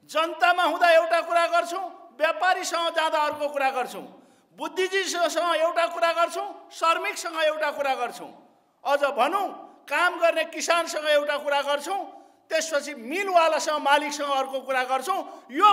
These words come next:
पद्धति हामीबाटै अन्त्य गरौँ, तपाईँहरूको भलो यसैमा हुन्छ।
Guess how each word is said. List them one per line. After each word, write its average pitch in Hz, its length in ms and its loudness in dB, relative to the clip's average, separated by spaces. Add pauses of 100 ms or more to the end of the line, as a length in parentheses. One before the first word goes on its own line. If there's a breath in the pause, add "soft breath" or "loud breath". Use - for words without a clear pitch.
(140)
पद्धति 370 500 4
हामीबाटै 403 640 4
अन्त्य 370 340 4
गरौँ, 359 260 2
तपाईँहरूको 320 500 2
भलो 285 300 6
यसैमा 370 440 2
हुन्छ। 320 240 0